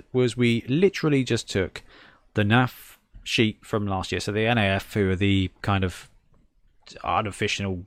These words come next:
governing body of Blood Bowl, they do a great job ranking games and just providing advice to keep it from being utterly ridiculous. They, they do a good job. They do a good job of that. So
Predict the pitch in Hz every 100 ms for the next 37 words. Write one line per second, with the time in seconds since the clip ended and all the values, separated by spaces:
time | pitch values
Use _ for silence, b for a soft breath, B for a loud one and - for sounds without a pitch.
0 | _ 113 95 98 95 95 90 90 85 85
1 | - 85 - - 107 101 104 95 104 85
2 | 95 95 104 101 95 101 92 90 95 95
3 | 95 92 92 B B B - 156 - 143
4 | 151 131 131 117 117 107 - - 117 -
5 | - _ _ _ _ - - - 113 -
6 | 113 104 101 98 101 - 104 98 92 87
7 | - - - - 78 - 190 185 165 120
8 | 104 85 - - B B B B 127 131
9 | 92 - 95 - 85 104 90 98 - 95
10 | - _ - - - 165 131